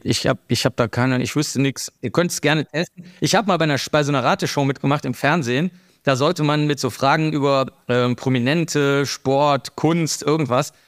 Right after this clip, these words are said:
Musik sollte man für die Zuschauer und Zuschauerinnen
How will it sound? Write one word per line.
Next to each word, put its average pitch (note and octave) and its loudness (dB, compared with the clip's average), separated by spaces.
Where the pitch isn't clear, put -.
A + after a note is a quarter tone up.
Musik C#3 0
sollte D3+ 0
man C3+ 0
für F3 0
die D3+ -2
Zuschauer D3 2
und A#2 -4
Zuschauerinnen B2+ 0